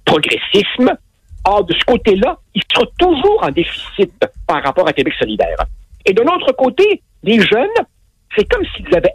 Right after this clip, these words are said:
intériorisé cette espèce de diabolisation de la question identitaire, euh, mise en place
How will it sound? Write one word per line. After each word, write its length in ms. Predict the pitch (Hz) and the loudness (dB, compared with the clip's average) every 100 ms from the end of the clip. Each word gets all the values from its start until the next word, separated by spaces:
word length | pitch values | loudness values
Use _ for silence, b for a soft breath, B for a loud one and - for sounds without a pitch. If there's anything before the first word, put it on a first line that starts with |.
| 233 | 0
intériorisé 1000 | 277 269 208 180 185 - 147 127 196 - - - - | 0 0 0 0 0 -2 -8 -2 0 0 -8 -18 -4
cette 160 | - 160 | 0 0
espèce 380 | - - 214 | -4 -2 -2
de 140 | 139 131 - 240 | 0 -6 -4 -2
diabolisation 1120 | 247 - 220 196 - 175 143 - - 196 170 _ - | -2 0 0 0 -6 -4 -4 -6 -2 -2 -2 _ -4
de 100 | 127 | 0
la 120 | 123 | 0
question 380 | - - - 202 170 | -2 -6 -4 -4 -2
identitaire, 1000 | 147 139 - - 151 175 226 208 151 135 _ - - | -4 -4 -8 -4 0 2 2 2 2 -2 _ -6 0
euh, 100 | 131 | 2
mise 260 | 143 196 175 | 2 2 2
en 120 | 143 - | -2 -2
place 240 | 175 202 | -2 -2